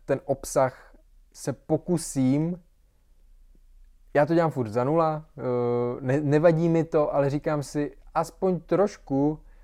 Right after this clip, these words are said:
by se mi to mohlo vrátit, protože na nějakou reklamu od YouTube nebo od cokoliv dalšího si nikdy nesáhnu. A zároveň ale vím, že ty know-how, nebo to know-how a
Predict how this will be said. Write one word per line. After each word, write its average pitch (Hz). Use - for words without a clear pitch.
by 139
se 156
mi 151
to 151
mohlo 143
vrátit, 127
protože 135
na 120
nějakou 127
reklamu 139
od 131
YouTube 143
nebo 110
od 110
cokoliv 131
dalšího 123
si -
nikdy 123
nesáhnu. 131
A 147
zároveň 175
ale 180
vím, 165
že 165
ty 170
know-how, 143
nebo 113
to 151
know-how 135
a 123